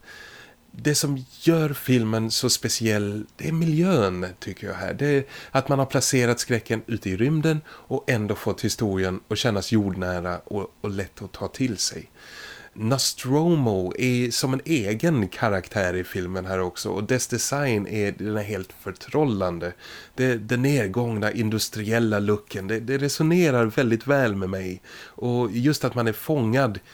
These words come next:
i en enorm plåtburk långt ute i ingenstans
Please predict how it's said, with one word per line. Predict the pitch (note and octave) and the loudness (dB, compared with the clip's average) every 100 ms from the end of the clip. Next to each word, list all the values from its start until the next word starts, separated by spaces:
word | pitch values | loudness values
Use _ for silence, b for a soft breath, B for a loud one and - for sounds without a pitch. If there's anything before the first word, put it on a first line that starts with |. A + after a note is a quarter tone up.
| B | B
i | B2+ B2 | 0 2
en | A#2 A2+ - | 4 0 -2
enorm | A#2 G#2+ B2+ D#3+ C#3+ A#2+ F#2+ F2 | 0 2 4 4 4 4 0 -4
plåtburk | - E3 C3 F2+ G#2+ D3+ C3+ G2 - - B B | 0 2 4 2 0 4 4 2 -4 -20 B B
långt | B2 E3 C3+ - | 2 4 4 2
ute | A#2 A2+ | 0 0
i | A2 - | -4 -2
ingenstans | A#2+ G#2 G2+ - C#3 A#2+ F2 - - | -2 0 -2 -2 0 0 -2 -6 -10